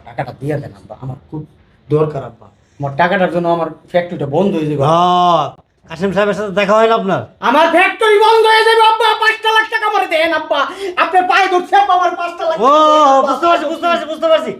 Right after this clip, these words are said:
Speaker 2: উঠুন, উঠুন, উঠুন, চায়ের দোকানে আগুন লাগছে। খালাম্মা, চায়ের দোকানে আগুন লাগছে।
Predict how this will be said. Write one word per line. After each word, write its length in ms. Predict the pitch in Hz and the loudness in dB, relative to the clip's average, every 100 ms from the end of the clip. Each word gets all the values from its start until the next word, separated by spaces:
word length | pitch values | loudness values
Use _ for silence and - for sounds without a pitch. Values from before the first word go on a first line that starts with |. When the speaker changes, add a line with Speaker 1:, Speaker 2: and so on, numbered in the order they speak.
| - _ - | -18 _ -8
Speaker 2:
উঠুন, 180 | 294 | -2
উঠুন, 200 | 320 320 | 2 4
উঠুন, 140 | 302 285 | 2 2
চায়ের 200 | 269 285 | 0 0
দোকানে 200 | 294 302 | 0 2
আগুন 160 | 302 311 | 0 0
লাগছে। 280 | 302 294 220 123 - _ _ _ _ _ _ _ _ _ _ _ _ _ _ _ _ - - - - - | -2 -4 -6 -8 -16 _ _ _ _ _ _ _ _ _ _ _ _ _ _ _ _ -20 -20 -20 -20 -6
খালাম্মা, 340 | 156 190 196 165 | 0 0 0 0
চায়ের 220 | 180 196 | 0 2
দোকানে 240 | 208 220 | 2 2
আগুন 200 | 208 214 | 2 2
লাগছে। 260 | 190 - | 2 -2